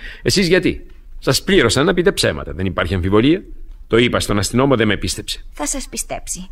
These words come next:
Speaker 2: Σας το υπόσχομαι. Θα ανακαλέσω τη μαρτυρία μου.
Speaker 1: Ωραία, πολύ καλά. Καιρός ήτανε. Μπρος,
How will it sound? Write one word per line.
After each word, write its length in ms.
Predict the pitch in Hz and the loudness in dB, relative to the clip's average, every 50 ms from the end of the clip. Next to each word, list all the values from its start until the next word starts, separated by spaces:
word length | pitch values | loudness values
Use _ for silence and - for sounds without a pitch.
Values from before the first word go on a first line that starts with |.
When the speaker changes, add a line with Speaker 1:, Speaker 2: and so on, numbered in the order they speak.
| - - - - | -16 -18 -8 -2
Speaker 2:
Σας 180 | - - - | 0 2 4
το 80 | 294 277 | 4 4
υπόσχομαι. 640 | 262 269 - 269 240 214 - - 196 185 175 180 - - - - - | 4 4 2 -2 -4 -4 -4 -2 -2 -2 -4 -4 -8 -10 -14 -10 0
Θα 100 | - 294 | 2 4
ανακαλέσω 640 | 269 269 285 294 277 277 277 277 294 285 - 226 220 | 6 6 6 4 4 2 2 4 4 4 2 2 0
τη 80 | 233 | 2
μαρτυρία 480 | 233 226 233 - 240 240 220 196 170 165 | 2 2 2 2 2 0 2 0 0 -2
μου. 160 | 165 175 185 - - - - - - - - | -4 -6 -8 -10 -12 -12 -14 -16 -16 -6 0
Speaker 1:
Ωραία, 280 | - 139 123 95 - - - | 2 2 2 2 -2 -4 -2
πολύ 180 | - 120 131 120 | 0 2 2 2
καλά. 320 | 98 82 76 - - - | 2 0 0 -2 -6 -6
Καιρός 280 | - - 147 143 - - | -2 0 2 2 2 0
ήτανε. 240 | 92 76 73 69 69 | -4 -8 -10 -8 -2
Μπρος, 340 | - 147 156 - - - | 0 0 2 0 0 -4